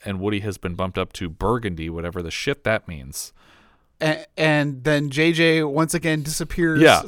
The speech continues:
Speaker 2: to the land <laughs> from which he came.
Speaker 1: Yeah, I, I really wanted his truck to just fade to invisible <laughs> as he left, like he was a ghost the whole time or something. But yeah, J J applauds from the doorway and inexplicably turns to leave before <laughs> class is over.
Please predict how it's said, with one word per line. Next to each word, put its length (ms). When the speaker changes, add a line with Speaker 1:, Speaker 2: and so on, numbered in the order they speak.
Speaker 2:
to 120
the 140
land 400
<laughs> 40
from 120
which 220
he 120
came. 380
Speaker 1:
Yeah, 240
I, 180
I 40
really 280
wanted 320
his 200
truck 280
to 100
just 240
fade 540
to 160
invisible 560
<laughs> 280
as 100
he 80
left, 360
like 200
he 100
was 140
a 40
ghost 300
the 80
whole 120
time 240
or 60
something. 360
But 160
yeah, 180
J 200
J 140
applauds 420
from 160
the 60
doorway 340
and 120
inexplicably 760
turns 420
to 100
leave 300
before 300
<laughs> 20
class 380
is 120
over. 360